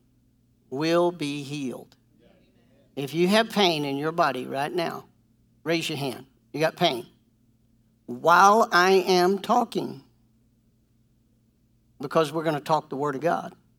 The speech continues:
I'm believing that God is gonna relieve you and heal you. Those that are viewing by live stream, I don't want you to be left out either. You got pain?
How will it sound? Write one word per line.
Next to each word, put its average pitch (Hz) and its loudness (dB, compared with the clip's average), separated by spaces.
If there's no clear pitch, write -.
I'm 180 2
believing 190 -2
that 156 -6
God 170 4
is 156 -6
gonna 160 -4
relieve 165 -6
you - -14
and 165 2
heal 185 0
you. 135 -8
Those 165 4
that 170 2
are 165 0
viewing 170 4
by 160 2
live 165 4
stream, 233 0
I - -2
don't 156 -2
want 156 -4
you 220 -4
to 302 -6
be 226 -4
left 147 -4
out 147 -2
either. - -4
You 147 -6
got 156 0
pain? 190 0